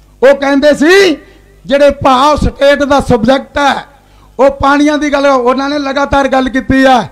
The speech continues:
ਸਰਦਾਰ ਸਿਮਰਨਜੀਤ ਸਿੰਘ ਮਾਨ ਜਦੋਂ ਪਾਰਲੀਮੈਂਟ 'ਚ ਗਏ ਆ, ਮੈਨੂੰ ਇੱਕ ਵੀ ਪਾਰਲੀਮੈਂਟ ਮੈਂਬਰ ਦੱਸ ਦਿਓ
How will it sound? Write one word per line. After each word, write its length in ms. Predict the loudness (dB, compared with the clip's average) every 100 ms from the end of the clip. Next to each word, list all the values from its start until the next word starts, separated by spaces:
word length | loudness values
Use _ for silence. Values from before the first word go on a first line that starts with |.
| -14 _ _
ਸਰਦਾਰ 420 | -2 0 2 0 0
ਸਿਮਰਨਜੀਤ 640 | 0 2 2 2 2 2
ਸਿੰਘ 200 | 0 0
ਮਾਨ 440 | 2 4 4 2 -2 -14 -20 -20 -20 _ -6
ਜਦੋਂ 220 | 0 0
ਪਾਰਲੀਮੈਂਟ 680 | 0 2 2 4 2 0 0
'ਚ 80 | 0
ਗਏ 300 | 4 4 6
ਆ, 220 | 4 2 -4 -20 -20 -20 _ -4
ਮੈਨੂੰ 420 | 0 0 2 2
ਇੱਕ 180 | 0 -2
ਵੀ 140 | -2
ਪਾਰਲੀਮੈਂਟ 680 | 0 2 2 0 -2 -2 -2
ਮੈਂਬਰ 420 | -2 -2 0 -2
ਦੱਸ 180 | 0 0
ਦਿਓ 500 | 2 4 6 4